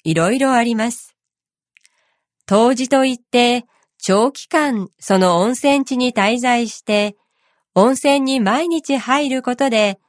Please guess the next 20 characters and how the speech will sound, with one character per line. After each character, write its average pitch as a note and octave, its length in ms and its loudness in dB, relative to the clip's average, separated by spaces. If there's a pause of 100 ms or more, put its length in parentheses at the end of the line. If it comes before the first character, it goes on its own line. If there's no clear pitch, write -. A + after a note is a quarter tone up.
(440)
病 G#3+ 240 2
気 A3+ 160 -2
や G#3+ 180 2
怪 F#3 180 0
我 B3+ 180 2
を C#4 120 0
治 F#3+ 320 -2
す B3+ 140 -2
治 - 140 -6
療 C4+ 280 0
法 C4+ 280 0
も B3+ 320 0
古 C#4+ 260 -4
く - 140 -16
か G#3+ 160 -2
ら F3+ 140 -2
あ E3 80 -4
り D#3+ 120 -8
ま F3 160 -6
す。 - 220 -16